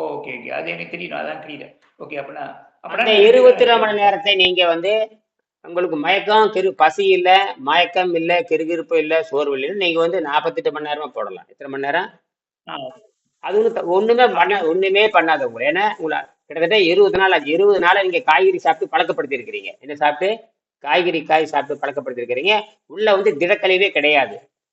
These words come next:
Speaker 2: என்ன கிடையாது?
Speaker 1: ஆ.
Speaker 2: இந்த உணவு பாதையில திட-, நல்லா புரிஞ்சுக்குங்க, உணவு பாதையில் திடக்கழிவு, திடக்கழிவு கிடையாது, சரியா? ஆனால்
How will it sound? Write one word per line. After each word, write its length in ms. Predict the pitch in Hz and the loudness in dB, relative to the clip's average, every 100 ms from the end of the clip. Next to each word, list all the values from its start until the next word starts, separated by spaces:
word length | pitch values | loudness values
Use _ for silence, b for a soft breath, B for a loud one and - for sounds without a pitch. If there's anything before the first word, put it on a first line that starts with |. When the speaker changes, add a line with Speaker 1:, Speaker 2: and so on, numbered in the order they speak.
| _ _ _ - | _ _ _ -16
Speaker 2:
என்ன 160 | 147 | -4
கிடையாது? 540 | 156 160 190 226 - - | 0 0 0 -2 -8 -16
Speaker 1:
ஆ. 160 | 123 | -18
Speaker 2:
இந்த 200 | 117 139 | -16 -18
உணவு 540 | - 143 180 233 226 226 | -8 0 4 6 6 6
பாதையில 320 | 208 214 175 | 6 6 2
திட-, 220 | 185 175 | -2 -4
நல்லா 240 | 170 196 | -4 -4
புரிஞ்சுக்குங்க, 600 | 202 175 156 147 113 95 _ | -4 -6 -6 -10 -12 -18 _
உணவு 560 | - 139 185 226 220 - | -10 -2 2 4 2 2
பாதையில் 500 | 202 190 185 208 202 | 6 6 6 4 2
திடக்கழிவு, 600 | 170 175 170 160 185 - - 123 | 2 2 2 0 0 -4 -12 -4
திடக்கழிவு 600 | 156 202 170 165 170 214 | -2 -2 -2 0 0 0
கிடையாது, 480 | 135 135 120 - - | 2 2 2 -4 -14
சரியா? 720 | - 165 185 165 101 - _ _ | -8 0 2 2 0 -10 _ _
ஆனால் 600 | 151 165 185 226 226 | -2 2 4 2 -2